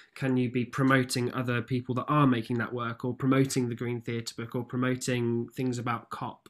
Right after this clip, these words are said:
as your organisation? Um, that goes back to position a little bit, 'cause your position as a company, you have audience and you have people, therefore you can have influence in that way. It doesn't just have to be making work. You can talk about it.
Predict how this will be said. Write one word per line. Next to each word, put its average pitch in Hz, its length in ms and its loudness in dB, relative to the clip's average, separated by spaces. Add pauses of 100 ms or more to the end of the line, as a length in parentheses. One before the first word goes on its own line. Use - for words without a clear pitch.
as 143 280 4
your 135 200 6
organisation? 123 1000 -2 (480)
Um, 127 280 4
that 147 300 6
goes 135 200 2
back - 260 -2
to 135 80 -6
position 135 440 2
a 123 40 2
little 127 160 -2
bit, 127 200 -2
'cause 120 160 -6
your 139 120 8
position 123 420 -2
as 120 120 -2
a 120 40 -6
company, 120 400 -4
you 123 220 -2
have 120 220 -2
audience 117 360 -2
and 127 80 -2
you 131 80 0
have 123 200 -4
people, 123 360 -4
therefore 117 400 -4
you 123 220 0
can - 200 -8
have 120 200 -2
influence 120 480 -4
in 113 120 -2
that 120 200 -4
way. 110 200 -6
It - 100 -12
doesn't 120 260 -6
just 113 320 -10
have 123 200 -12
to 110 80 -8
be 113 220 -6
making 113 440 -6
work. 117 420 -10
You 117 80 -8
can 113 140 -10
talk 117 260 -6
about 131 320 -10
it. 120 180 -10